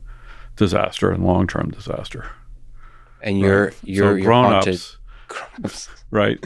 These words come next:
Speaker 2: Yes.
Speaker 1: Like, you know, people with a quarter by quarter business
Speaker 2: Yeah.
Speaker 1: objective are terrified about changing everything.
Speaker 2: Yeah.
Speaker 1: And people who are trying to run a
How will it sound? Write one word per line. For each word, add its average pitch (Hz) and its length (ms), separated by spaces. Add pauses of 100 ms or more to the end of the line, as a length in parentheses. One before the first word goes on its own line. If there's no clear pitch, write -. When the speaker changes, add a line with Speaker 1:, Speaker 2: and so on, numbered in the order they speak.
(300)
Speaker 2:
Yes. 87 140
Speaker 1:
Like, 104 280 (360)
you 117 100
know, 107 160
people 127 380
with 117 160
a 104 80
quarter 120 460
by 98 160
quarter 98 420
business 95 480
Speaker 2:
Yeah. 95 40
Speaker 1:
objective 90 680 (280)
are 104 100
terrified 95 680
about 87 400
changing 95 500
everything. 65 580
Speaker 2:
Yeah. 85 180 (140)
Speaker 1:
And 98 140
people 110 320
who 98 180
are 95 100
trying 95 320
to 90 80
run 90 560 (420)
a - 60